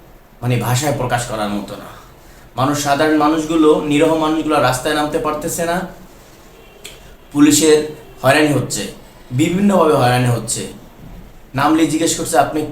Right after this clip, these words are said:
কি করেন, কোথায় আছেন, কি করেন, বাড়ি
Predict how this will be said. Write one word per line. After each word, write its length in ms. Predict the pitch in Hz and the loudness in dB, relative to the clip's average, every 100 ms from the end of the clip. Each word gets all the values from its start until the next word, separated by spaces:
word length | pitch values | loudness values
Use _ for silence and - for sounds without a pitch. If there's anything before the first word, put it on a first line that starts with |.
| - - | -12 -14
কি 120 | - 151 | -8 -2
করেন, 340 | 160 151 143 - - - - - - - - - - | 0 0 -2 -6 -12 -16 -18 -18 -20 -20 -20 -20 -10
কোথায় 320 | 147 151 156 | -4 0 0
আছেন, 440 | - 156 151 175 170 - - - - - - | 0 -4 -4 -8 -12 -16 -20 -20 -20 -20 -16
কি 160 | - 170 | -6 -2
করেন, 320 | 175 156 147 147 151 - - - - - - - - - - - - - - | 2 2 2 -4 -10 -18 -20 -20 -20 -20 -20 -20 -20 -20 -20 -20 -20 -18 -2
বাড়ি 180 | 135 | 0